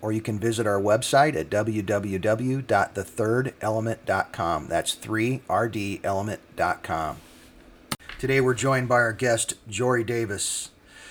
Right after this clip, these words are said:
Jory is a professional basketball player, and she was drawn into the spotlight during her time at Indiana University. Here are just a few of her accomplishments while at Indiana. Jory was the tenth all-time leading scorer,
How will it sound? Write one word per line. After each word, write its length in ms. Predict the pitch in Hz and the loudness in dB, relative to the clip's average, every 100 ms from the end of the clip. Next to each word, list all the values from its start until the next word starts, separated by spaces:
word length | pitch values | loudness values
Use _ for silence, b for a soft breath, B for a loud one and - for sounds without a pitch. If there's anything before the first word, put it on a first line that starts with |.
| B | B
Jory 280 | - 139 135 | 2 6 6
is 100 | 120 | 4
a 40 | |
professional 540 | 120 - 139 135 131 113 | -2 2 4 4 0 2
basketball 540 | 131 127 - 127 113 | 4 4 2 4 2
player, 340 | - 156 190 | 6 6 6
and 100 | 214 | 4
she 100 | - | 0
was 140 | 127 110 | -2 -2
drawn 300 | 127 131 135 | 2 2 2
into 140 | 131 | 0
the 100 | 107 | 0
spotlight 680 | - - 127 135 123 107 98 | 0 4 4 4 2 -2 -4
during 220 | 113 113 | -4 -4
her 100 | 113 | -4
time 360 | 104 123 110 107 | -6 -6 -4 -4
at 80 | 92 | -6
Indiana 580 | 110 113 110 110 107 | -6 -6 -4 -4 -4
University. 800 | 107 107 101 101 107 - - 92 85 B B B - | -6 -6 -6 -4 -2 -2 -4 -8 -10 B B B -2
Here 120 | 151 | 0
are 80 | 131 | 2
just 260 | 135 - | 0 -2
a 60 | 113 | -4
few 300 | - 151 151 | -2 2 2
of 100 | 117 | 2
her 120 | 123 | -2
accomplishments 800 | 113 - 120 113 98 107 98 - | -2 -2 -2 -2 -8 -8 -8 -6
while 220 | 101 95 | -4 -4
at 60 | 101 | -4
Indiana. 500 | 95 98 101 98 92 B B B B | -6 -8 -8 -10 -12 B B B B
Jory 260 | - 139 135 | 0 4 6
was 260 | 127 123 - | 4 2 2
the 100 | 117 | -2
tenth 520 | - 165 123 - - | 0 0 0 -4 -2
all-time 460 | 127 139 139 127 123 | 4 4 4 0 2
leading 260 | 127 127 | 2 2
scorer, 540 | 110 - 127 151 175 | 0 0 2 2 0